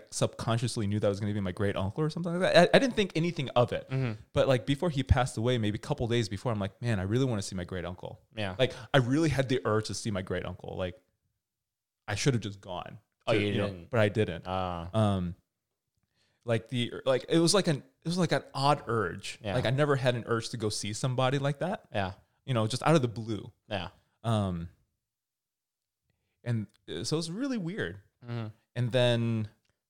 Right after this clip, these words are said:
Speaker 2: My mom had the feeling about, uh, my uncle as well.
Speaker 1: Yeah.
Speaker 2: The
Speaker 1: So
Speaker 2: one
Speaker 1: it's
Speaker 2: that
Speaker 1: like,
Speaker 2: passed.
Speaker 1: yeah. So it's like, it's, it's really weird. And then to put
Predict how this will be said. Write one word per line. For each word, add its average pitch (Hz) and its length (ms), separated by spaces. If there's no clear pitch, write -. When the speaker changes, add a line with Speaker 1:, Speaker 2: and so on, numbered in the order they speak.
Speaker 2:
My 135 120
mom 110 260
had 98 160
the 92 100
feeling 92 280
about, 87 300
uh, 85 220
my 85 160
uncle 87 240
as 85 140
well. 87 300
Speaker 1:
Yeah. 110 280
Speaker 2:
The 95 60
Speaker 1:
So - 40
Speaker 2:
one 151 80
Speaker 1:
it's 151 80
Speaker 2:
that 147 60
Speaker 1:
like, 107 80
Speaker 2:
passed. - 380
Speaker 1:
yeah. 131 180
So 117 140
it's 127 100
like, 117 160
it's, - 240
it's 131 180
really 127 200
weird. 107 340
And 113 160
then 113 360
to 127 140
put - 240